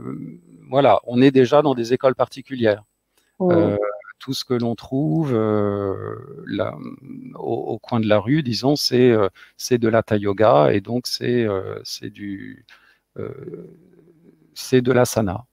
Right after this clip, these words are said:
Speaker 2: C'est de l'asana. Et donc
Speaker 1: Mais
Speaker 2: l'idée
Speaker 1: l'asana et pranayama sont, euh, intimement liés, hein, dans ce, dans le travail. Si c'est
Speaker 2: D'accord.
Speaker 1: juste asana, c'est de la gymnastique. Euh,
Speaker 2: Ouais.
Speaker 1: avec asana et pranayama,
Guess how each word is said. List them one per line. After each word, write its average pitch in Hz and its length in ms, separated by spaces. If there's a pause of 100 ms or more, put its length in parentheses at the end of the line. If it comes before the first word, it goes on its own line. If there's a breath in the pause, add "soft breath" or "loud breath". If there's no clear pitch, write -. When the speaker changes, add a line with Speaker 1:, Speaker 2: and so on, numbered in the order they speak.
(640)
Speaker 2:
C'est - 160
de 170 40
l'asana. 165 560
Et 170 140
donc 180 160
Speaker 1:
Mais 139 100
Speaker 2:
l'idée 180 180
Speaker 1:
l'asana 160 720
et 139 100
pranayama 131 600
sont, 127 400
euh, 117 160
intimement 135 520
liés, 135 380
hein, 123 200
dans 117 160
ce, 113 400
dans 117 160
le 113 100
travail. 104 400 (320 soft breath)
Si - 240
c'est 156 200
Speaker 2:
D'accord. 151 160
Speaker 1:
juste 170 280
asana, 143 520 (220 soft breath)
c'est - 200
de 127 60
la 135 100
gymnastique. 139 640 (540)
Euh, 123 80
Speaker 2:
Ouais. 139 140
Speaker 1:
avec 143 220 (320)
asana 147 480
et 139 40
pranayama, 131 720